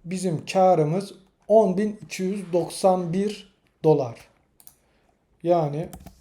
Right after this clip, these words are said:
on bin iki yüz doksan bir. İki yüz yetmiş yedi bin T L kar elde etmişiz doksan günde. Şimdi tatilden sonraki yirmi üç günlük,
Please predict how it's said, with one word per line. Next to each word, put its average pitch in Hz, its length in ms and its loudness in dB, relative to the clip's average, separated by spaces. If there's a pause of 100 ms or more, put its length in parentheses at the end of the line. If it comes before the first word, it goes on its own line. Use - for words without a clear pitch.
(360)
on 175 240 0
bin 151 140 -4
iki 156 220 -8
yüz 165 140 -10
doksan 147 500 -4
bir. 127 320 -14 (1000)
İki 160 220 -10
yüz 190 160 -4
yetmiş 196 440 -6
yedi 190 280 -4
bin 156 140 -6
T 160 420 0
L 190 320 -4 (560)
kar 190 380 2
elde 156 340 0
etmişiz 135 600 -10
doksan 151 460 -2
günde. 117 320 -12 (640)
Şimdi 156 440 -4 (800)
tatilden 220 560 2
sonraki 170 800 -2
yirmi 170 320 -2
üç 226 340 -2
günlük, 156 1000 -8